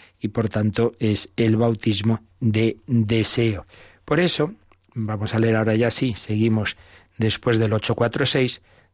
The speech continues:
después de haber insistido en que la única manera de salvarse es unirse a Cristo a través de la Iglesia, que es su cuerpo, sin embargo, añade el número ocho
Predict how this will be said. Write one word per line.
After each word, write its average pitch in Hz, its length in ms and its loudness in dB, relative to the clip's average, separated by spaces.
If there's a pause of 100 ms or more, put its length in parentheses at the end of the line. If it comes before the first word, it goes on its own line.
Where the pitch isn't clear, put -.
después 110 380 -2
de 110 80 2
haber 110 160 2
insistido 117 720 -2 (200)
en 107 260 2
que 101 320 0 (320)
la 101 260 2
única 120 320 2
manera 120 560 0
de 98 300 -2
salvarse 104 720 0
es 107 220 0
unirse 110 460 0
a 110 60 0
Cristo 120 520 -2 (420)
a 92 100 -4
través 101 380 0
de 107 80 0
la 104 120 2
Iglesia, 107 380 0
que 104 100 -4
es - 40 0
su 143 140 0
cuerpo, 120 380 0 (280)
sin 123 220 0
embargo, 120 500 2
añade 107 360 2
el 107 100 2
número 110 400 -2
ocho 117 400 0